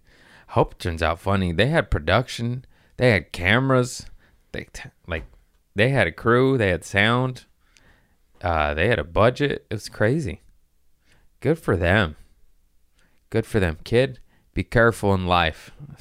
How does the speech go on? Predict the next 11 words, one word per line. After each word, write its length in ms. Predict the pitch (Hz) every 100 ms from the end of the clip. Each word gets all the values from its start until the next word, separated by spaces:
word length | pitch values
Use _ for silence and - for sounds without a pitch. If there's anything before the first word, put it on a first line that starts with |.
| - - - - - - _ - 127 113 135 151 127 - 131 -
Uh, 220 | 110 92
but 320 | - 90 -
good 200 | 127 143
for 140 | - 101
you 300 | 85 110 82
hustling 560 | 90 107 - 101 87
and 260 | 80 76 -
creating 500 | 92 90 92 82 82
a, 240 | 71 92 - _ _ _ _ _ _ _ _ _ _ _ _ _ _ _ _
um, 420 | 92 82 78 - - _ _ _ _ _ _ _ _ _ -
yeah, 320 | 92 80